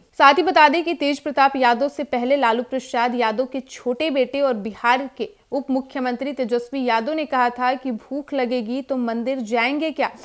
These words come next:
वहां जाएंगे तो आपसे दान लिया जाएगा। वहीं आरजेडी विधायक फतेह बहादुर सिंह राम के अस्तित्व पर सवाल उठा चुके हैं, मंदिर पर सवाल उठा चुके हैं और मां सरस्वती सहित ब्रह्मा जी पर भी सवाल उठा चुके हैं।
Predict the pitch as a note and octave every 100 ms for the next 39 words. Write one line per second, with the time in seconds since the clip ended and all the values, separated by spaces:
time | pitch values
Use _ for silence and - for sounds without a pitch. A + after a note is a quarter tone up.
0 | - - - A#3+ C4 C#4 A#3+ A#3+ C#4 C4+
1 | C4+ C#4+ C4+ A#3 - C#4+ B3 A3+ A#3 C4+
2 | C#4 C#4 C4 C#4 C#4+ A#3 - - - _
3 | A#3+ D4+ F4 E4 D4 F4 E4+ D#4+ D4 C#4+
4 | D#4 D4+ C#4 D4+ C4+ C4 C4 C#4 C#4 -
5 | C#4 D4 B3+ B3 C#4 C4+ C#4+ C#4+ - C4+
6 | C4+ D4 C4+ C4 - C4 B3 B3 C4+ B3
7 | B3+ C4 C4 C4+ C4 C#4+ A#3+ B3 D#4+ D#4+
8 | D4+ - - C4+ C4+ C4+ C4+ C4+ C4 C#4
9 | C4+ C4+ D4 B3+ A#3+ B3 B3 C#4 - B3+
10 | B3+ - C4 D4+ - C#4 A#3+ D#4+ - -
11 | - - - D4+ D4+ E4 E4+ A#3 C#4+ D4+
12 | C#4+ C4 C#4+ - C4 B3 C4 C#4+ C#4 C#4+
13 | D4+ D4 D4+